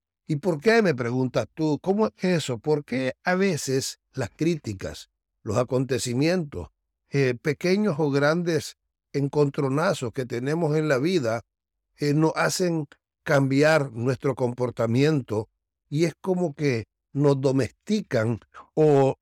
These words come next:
o traen, eh, cambios muy bruscos a nuestras vidas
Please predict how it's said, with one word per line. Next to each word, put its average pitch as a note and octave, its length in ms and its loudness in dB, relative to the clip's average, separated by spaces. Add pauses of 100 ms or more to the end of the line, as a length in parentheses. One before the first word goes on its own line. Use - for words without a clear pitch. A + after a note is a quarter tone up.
(140)
o D3 160 2
traen, D#3+ 600 2 (380)
eh, A#2+ 360 0 (340)
cambios F3+ 420 4
muy D#3+ 240 4
bruscos D#3 640 4
a C3 80 2
nuestras B2 400 -2
vidas D3 480 -2